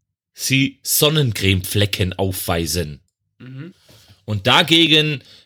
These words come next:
Speaker 1: möchte oder ist, äh, Nivea jetzt vorgegangen, und zwar haben sie die Anti-Sonnencremeflecken-Creme
Speaker 2: Ja.
Speaker 1: entwickelt.
Speaker 2: Okay.
Speaker 1: Ah, das, das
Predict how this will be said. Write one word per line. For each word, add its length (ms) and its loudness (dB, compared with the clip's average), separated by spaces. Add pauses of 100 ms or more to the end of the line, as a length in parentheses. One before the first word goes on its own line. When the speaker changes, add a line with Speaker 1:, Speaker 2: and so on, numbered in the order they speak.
Speaker 1:
möchte 680 2
oder 280 2
ist, 260 0
äh, 280 0
Nivea 400 2
jetzt 260 2
vorgegangen, 640 0
und 160 -2
zwar 320 2
haben 200 2
sie 280 2
die 300 0
Anti-Sonnencremeflecken-Creme 2500 0 (920)
Speaker 2:
Ja. 100 -4
Speaker 1:
entwickelt. 640 -2 (200)
Speaker 2:
Okay. 280 -14 (880)
Speaker 1:
Ah, 120 2
das, 340 -2
das 400 0